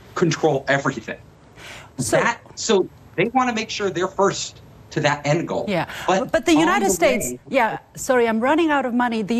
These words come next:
Speaker 2: United States is keen on talking to China in terms of A I, which is a good thing, right? The two leaders agree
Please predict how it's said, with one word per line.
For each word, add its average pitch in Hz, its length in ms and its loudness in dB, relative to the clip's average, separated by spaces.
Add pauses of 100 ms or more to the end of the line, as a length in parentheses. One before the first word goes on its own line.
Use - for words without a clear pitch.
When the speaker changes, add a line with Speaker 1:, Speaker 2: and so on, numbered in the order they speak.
Speaker 2:
United 294 240 2
States 269 320 0
is 302 420 0
keen 254 380 2
on 226 160 0
talking 226 320 0
to 214 100 2
China 202 520 0
in 196 160 -2
terms 185 260 -2
of 175 140 -2
A 175 200 0
I, 156 140 2
which 170 220 -2
is 214 120 -2
a 202 60 2
good 185 240 0
thing, 127 420 -4
right? 147 360 0
The 156 80 -2
two 175 240 -2
leaders 160 420 2
agree 175 320 0